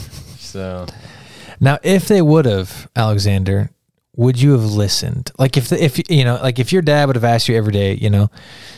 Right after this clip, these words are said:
Speaker 2: if Kim would have been like, "All right, son, like, you've been reading the Word," like, I mean, what, would, would you have responded to that? Would you have gotten bitter at that? Or would you have been,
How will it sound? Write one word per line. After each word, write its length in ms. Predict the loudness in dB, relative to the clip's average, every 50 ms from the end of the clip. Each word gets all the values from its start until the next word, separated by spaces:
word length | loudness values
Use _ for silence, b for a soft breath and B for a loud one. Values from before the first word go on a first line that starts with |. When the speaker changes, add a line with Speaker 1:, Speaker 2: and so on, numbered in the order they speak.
| B
Speaker 2:
if 140 | B -4 -2
Kim 140 | 0 0 2
would 60 | 2
have 60 | 2
been 100 | 0 0
like, 180 | -2 -2 -2 -2
"All 60 | -2
right, 140 | -2 -2 -2
son, 280 | -2 -2 -2 -2 -2 -2
like, 140 | -2 -4 -4
you've 80 | -4
been 100 | -2 -2
reading 160 | 0 0 0 0
the 80 | 0
Word," 500 | 0 2 2 2 2 2 2 0 -2 -2
like, 240 | -2 -2 -2 -4 -4 -2
I 40 | 0
mean, 120 | 2 2
what, 180 | 4 2 0 0 _ _ _ _
would, 280 | -2 -2 -2 -2 -4 -6
would 180 | -4 -2 0 0
you 60 | 0
have 80 | 0 0
responded 580 | -2 -2 -4 -4 -4 -4 -2 0 0 0 0 0
to 100 | 0 0
that? 380 | 2 2 2 2 2 0 -2 _
Would 320 | -4 0 0 0 0 0 0
you 60 | -2
have 80 | 0
gotten 240 | 0 -2 -2 -2 -4
bitter 360 | -2 0 0 0 2 2 2
at 120 | 2 2 2
that? 320 | 2 2 4 2 2 0 0
Or 180 | 0 2 2 2
would 200 | 2 2 2 2
you 140 | 2 2
have 180 | 2 0 0 0
been, 420 | 0 0 2 2 2 0 0 -2